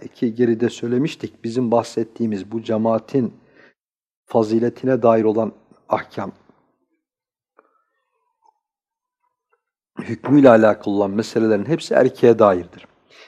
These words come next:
Kadının imametliliği noktasında ise kadının erkeklere imamlığı zaten caiz değil. Ee, tabii bunu şöyle algılamayalım, yani bir fazilet, bir üstünlük olarak görmeyelim.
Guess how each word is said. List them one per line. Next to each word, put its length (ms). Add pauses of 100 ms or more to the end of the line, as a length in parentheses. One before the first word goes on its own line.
(140)
Kadının 440
imametliliği 800
noktasında 580
ise 360
kadının 560
erkeklere 580
imamlığı 520
zaten 460
caiz 400
değil. 160 (1400)
Ee, 380 (120)
tabii 420
bunu 460
şöyle 300
algılamayalım, 760
yani 420
bir 220
fazilet, 640
bir 140
üstünlük 600
olarak 360
görmeyelim. 460